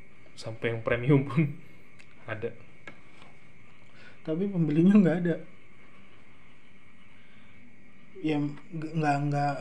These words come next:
Speaker 2: nggak, apa ya, nggak heran banyak pengusaha yang akhirnya harus gulung tikar lagi, harus banting setir lagi.
Speaker 1: Hmm.
Speaker 2: Kalau lu perhatiin, makanya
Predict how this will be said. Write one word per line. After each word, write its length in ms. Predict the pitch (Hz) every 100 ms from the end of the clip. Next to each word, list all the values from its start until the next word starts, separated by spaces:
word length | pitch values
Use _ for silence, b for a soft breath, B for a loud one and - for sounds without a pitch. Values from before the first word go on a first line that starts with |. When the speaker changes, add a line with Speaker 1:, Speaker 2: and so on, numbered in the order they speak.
| 139 151
Speaker 2:
nggak, 280 | 147 143 143 143
apa 180 | 143 147
ya, 180 | 131 - B B B -
nggak 180 | 151 139
heran 340 | 143 196 180 180 175
banyak 320 | 127 131 131 - - - -
pengusaha 480 | 139 139 139 139 143
yang 200 | 135 135
akhirnya 560 | 135 135 135 131 131 135 - - - -
harus 360 | - 127 135 -
gulung 320 | 139 127 127
tikar 260 | 131 131 131
lagi, 380 | 127 123 185 208 B B B B
harus 380 | - 147 139 -
banting 400 | 143 127 127 131
setir 360 | - 135 139 135
lagi. 360 | 143 175 - - - - - -
Speaker 1:
Hmm. 300 | - 107 101 - - - - - - - - - - - -
Speaker 2:
Kalau 200 | 139 160
lu 100 | 165 165
perhatiin, 400 | 156 151 175 175
makanya 320 | 160 160